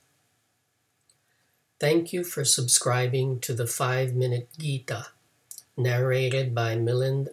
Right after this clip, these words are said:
S. Pandit, with gratitude to my father and Sanskrit teacher,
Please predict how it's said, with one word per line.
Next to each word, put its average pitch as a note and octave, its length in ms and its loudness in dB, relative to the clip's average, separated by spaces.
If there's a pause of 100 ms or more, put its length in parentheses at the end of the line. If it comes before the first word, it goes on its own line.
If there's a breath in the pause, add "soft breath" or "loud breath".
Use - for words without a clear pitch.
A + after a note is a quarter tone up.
(100)
S. - 600 2
Pandit, A#2 480 -2 (520)
with C#3 280 -4
gratitude C3+ 760 -2
to - 100 -6
my A#2+ 240 0
father C3+ 680 -2
and B2+ 200 0
Sanskrit C3+ 760 0
teacher, B2 640 -4